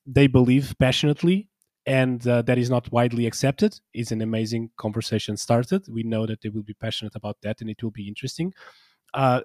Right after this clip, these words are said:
to get there, we need to do a lot of research on the guests. So that's one thing that the team does. And now the whole process is very streamlined. So the person that is going to be writing the article does the research.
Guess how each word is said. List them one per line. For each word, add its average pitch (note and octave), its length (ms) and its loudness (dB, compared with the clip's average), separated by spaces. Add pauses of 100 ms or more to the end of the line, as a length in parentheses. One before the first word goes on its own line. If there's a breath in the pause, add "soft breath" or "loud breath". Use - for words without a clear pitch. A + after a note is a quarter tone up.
(260)
to D#3 100 0
get D3+ 320 4
there, C#3+ 200 4
we C#3 100 0
need C3 160 -2
to - 120 -6
do A#2+ 160 0
a A#2 60 2
lot A2+ 160 0
of G#2 100 -6
research A#2 380 -4
on G#2 80 -8
the G#2 80 -10
guests. F#2+ 320 -12
So G#2 80 -8
that's A2 240 -8
one A2 140 -8
thing A#2 220 -10
that A2+ 220 -6 (340 loud breath)
the A2 80 -14
team A#2+ 260 -4
does. B2+ 320 -2 (260 loud breath)
And A#2+ 160 -4
now C3+ 220 2 (100)
the B2+ 140 -2
whole D3 160 2
process C3 500 -4
is A2+ 120 -10
very A#2 220 -4
streamlined. A#2+ 580 -4
So A#2 280 -2 (380 soft breath)
the A#2+ 100 -4
person C3+ 360 0
that B2 120 2
is A#2 80 -2
going A#2 160 0
to A#2 100 -8
be A2+ 120 0
writing A2 320 -4
the A2 100 -4
article A#2+ 580 -2 (320)
does B2+ 260 4
the A2+ 100 -2
research. C#3+ 640 0